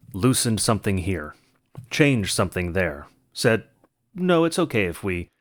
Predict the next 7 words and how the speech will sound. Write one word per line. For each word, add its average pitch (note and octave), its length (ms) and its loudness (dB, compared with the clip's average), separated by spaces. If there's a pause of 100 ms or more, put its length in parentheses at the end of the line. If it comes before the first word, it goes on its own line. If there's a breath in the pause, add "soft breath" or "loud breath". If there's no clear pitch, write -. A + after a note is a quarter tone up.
(280)
engage G#2+ 440 2
in F#2 280 -4
this - 340 -2 (120)
heterodox F#2+ 540 2
practice." G#2 500 -2 (600 soft breath)
Over B2 280 4
time, G#2 520 -2